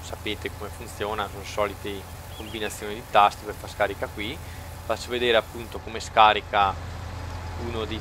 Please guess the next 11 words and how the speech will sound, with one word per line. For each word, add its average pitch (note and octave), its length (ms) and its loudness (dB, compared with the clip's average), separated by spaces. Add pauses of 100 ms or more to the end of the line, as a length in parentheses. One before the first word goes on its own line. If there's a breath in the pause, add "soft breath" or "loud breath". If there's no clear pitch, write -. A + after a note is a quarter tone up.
tanti G#2+ 380 4
bilici A2 440 -6
da G#2+ 120 2
dietro A2 480 -2
per - 100 -10
far - 160 -6
vedere G#2 220 -2
un G2+ 100 -10
po' G#2+ 100 -2
di G#2+ 80 -2
animazioni, A2+ 840 0